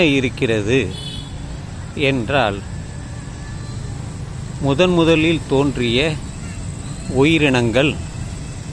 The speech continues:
அங்கேதான் இருக்கிறது. எல்லா உயிரினங்களும் தோன்றிய இடம் கடல்தான்.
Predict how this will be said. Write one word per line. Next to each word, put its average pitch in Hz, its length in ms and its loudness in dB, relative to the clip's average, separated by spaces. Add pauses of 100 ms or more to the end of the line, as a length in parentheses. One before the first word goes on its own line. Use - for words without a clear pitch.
(140)
அங்கேதான் 143 640 2
இருக்கிறது. 98 560 0 (2750)
எல்லா 143 360 4 (200)
உயிரினங்களும் 143 800 4 (1080)
தோன்றிய 139 520 4 (560)
இடம் 139 360 4 (720)
கடல்தான். 120 640 2